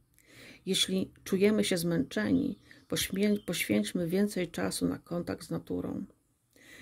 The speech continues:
Wyjedźmy za miasto lub wybierzmy się do najbliższego parku.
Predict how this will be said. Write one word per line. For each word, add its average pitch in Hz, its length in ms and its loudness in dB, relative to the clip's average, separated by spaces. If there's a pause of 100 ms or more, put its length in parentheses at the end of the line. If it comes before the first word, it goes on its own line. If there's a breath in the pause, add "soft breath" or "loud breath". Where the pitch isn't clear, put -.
(140 loud breath)
Wyjedźmy 196 560 2
za 165 180 0
miasto 180 460 0
lub 165 260 0
wybierzmy 165 520 2
się - 260 0
do - 180 -2
najbliższego 180 760 -2
parku. - 540 -8